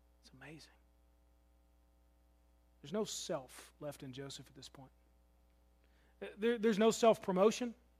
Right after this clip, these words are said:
There's no self-pity. There's no self-righteousness, no self-sufficiency. He's emptied of himself because he waited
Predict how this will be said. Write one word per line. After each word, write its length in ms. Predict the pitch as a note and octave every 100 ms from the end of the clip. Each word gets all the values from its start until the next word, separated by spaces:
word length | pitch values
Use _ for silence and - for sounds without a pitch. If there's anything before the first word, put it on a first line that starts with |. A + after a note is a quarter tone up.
| _ _ _ _ _ _ _ _ -
There's 160 | - G#3+
no 140 | A#3
self-pity. 840 | G#3+ - G#3 - - A#3 B3+ C4+ G#3 _ _ _ _ _ _ _ _ -
There's 200 | A#3+ A3
no 160 | A#3
self-righteousness, 1160 | G#3 - A#3 D#3 E3 G3+ B3+ C4 A#3+ - B3 A#3+
no 160 | A#3 C4
self-sufficiency. 1300 | - C#4 C4+ - - A3+ - C4 - F#3+ - - B2+ _ _ _ _
He's 220 | G#3+ A3 A#3+
emptied 580 | E4 D#4 D4+ - F#3+ D3+ -
of 140 | G3+
himself 840 | F#3+ G3+ - - G3+ D3+ - - - _ _ _ _ _ _ _ _ _ _ _ _ _ _ _ _ -
because 600 | D3 - G#3 G3 - -
he 80 | D#3+
waited 520 | C#3 F3 F#3 F#3 D#3